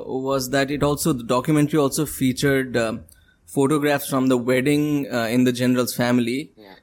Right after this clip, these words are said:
Speaker 1: um, you know, with military bands and which included state dignitaries like the President of Bangladesh,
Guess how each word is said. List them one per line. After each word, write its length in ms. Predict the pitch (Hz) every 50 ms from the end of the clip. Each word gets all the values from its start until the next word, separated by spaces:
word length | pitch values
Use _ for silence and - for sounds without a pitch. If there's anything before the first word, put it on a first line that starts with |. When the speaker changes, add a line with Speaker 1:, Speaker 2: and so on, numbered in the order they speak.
| _ -
Speaker 1:
um, 280 | 120 127 113 117 120 151
you 60 | 139
know, 80 | 131 120
with 180 | 123 123 -
military 420 | 123 117 123 123 123 127 131 127 120
bands 640 | 110 120 120 120 120 120 120 120 113 - - - -
and 300 | 120 117 113 117 120 117
which 140 | 113 110 127
included 480 | 123 123 - 131 131 127 123 123 123
state 320 | - - - 135 123 120 110
dignitaries 540 | 120 117 120 120 113 - 123 123 117 113
like 180 | 117 117 113 113
the 80 | 110 104
President 480 | - 123 120 123 127 127 131 127 120
of 80 | 117 113
Bangladesh, 540 | 120 117 120 120 117 113 110 113 135 139